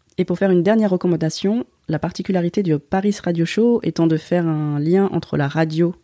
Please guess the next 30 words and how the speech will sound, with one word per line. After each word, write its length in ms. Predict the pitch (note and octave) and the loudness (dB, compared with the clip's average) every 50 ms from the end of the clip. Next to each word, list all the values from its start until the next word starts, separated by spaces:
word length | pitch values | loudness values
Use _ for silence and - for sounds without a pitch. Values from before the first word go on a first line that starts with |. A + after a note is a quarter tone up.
| _ _ _ _ _ _ - | _ _ _ _ _ _ 0
média 280 | D#3+ D#3+ D#3 E3 E3 | 0 0 2 2 0
traditionnel 560 | D#3+ - - D#3 D#3 D3+ - - D#3 D#3+ D#3 D3+ | 0 -2 -4 -6 -6 -6 -4 -2 0 0 2 2
de 80 | D3+ | 0
l'audio, 280 | D3 D3 D3+ E3 E3 D#3+ | 0 -2 -2 0 0 0
et 60 | D3 | 0
le 100 | C#3 C3+ | 0 -2
podcast, 640 | - - - - - - - D#4 D4 - - _ - _ _ _ _ - - - | -2 -4 -6 -6 -4 -4 -4 -4 -6 -8 -14 _ -20 _ _ _ _ -14 -6 -2
il 100 | E3+ E3+ | 0 2
y 40 | |
a 40 | F#3 | 4
une 100 | F#3+ F#3 | 4 2
conférence 960 | - - F#3+ F#3 - F3 E3+ F3 F3 F3+ - - - - - - - - - - | 2 0 0 2 2 2 2 4 2 2 0 -2 -8 -10 -12 -12 -14 -14 -10 -6
intitulée 460 | D#3+ D#3+ - - D#3+ - E3 D#3+ D#3 | -6 -6 -4 -6 -8 -4 -2 -2 -2
Programmer 460 | D3+ - - A#3+ A#3+ - F#3+ F#3+ G3 F3+ | -2 0 0 0 0 2 2 2 4 2
des 120 | E3+ D#3 | 2 0
podcasts 380 | - D#3 - - D#3 D#3 - - | -2 -2 -4 -4 -6 -6 -4 -4
en 60 | D3+ | -2
radio, 420 | D#3 D#3 D3+ D3+ D3+ D#3 D#3 - _ - | -2 -2 -2 -2 -2 -2 -2 -4 _ -2
nonsense 580 | D#3 E3 E3 E3 E3 - - D#3+ D#3 D#3+ - - - | 0 2 2 2 0 0 0 -2 -2 -2 -4 -6 -6
ou 120 | D#3 - | -6 -4
opportunité, 800 | - D#3+ D3+ D3+ C#3+ - - D3 D3+ D3 - - F3 G3 - - _ _ _ _ _ _ - | -4 -4 -4 -2 -4 -4 0 0 0 0 2 0 0 0 0 -4 _ _ _ _ _ _ -12
qui 260 | - - G3 - - - | -6 -6 -4 -4 -4 -4
abordera 480 | D#3 D3+ C#3 C#3+ C#3+ D3 C#3+ C#3 C3 C#3 | -4 -2 0 0 0 0 0 -2 -2 -4
sûrement 540 | - - - - - E3+ E3 E3 D#3+ E3 E3+ | -6 -6 -10 -6 -4 0 2 4 4 4 4
les 160 | D3+ C#3 D3+ | 2 2 0
interactions 640 | D3+ D3+ E3 D#3 C#3+ D3 D3+ - - D#3+ E3+ E3 - | 0 0 0 0 -2 -2 -4 -2 0 2 2 2 0
entre 360 | - B2 A#2+ - - - D3 D3 | -2 -6 -6 -6 -6 -6 -6 -6
ce 180 | - - - | -4 -4 -4
média 320 | C3+ C3+ C#3+ D3+ D#3 D#3+ D#3+ | -2 0 0 2 2 0 0
traditionnel 760 | - - E3 D3 D3 D3 - - D3 D3 D3 C#3 D3 D#3 - | -2 -4 -6 -4 -4 -4 -4 -2 -2 0 0 0 -2 -4 -6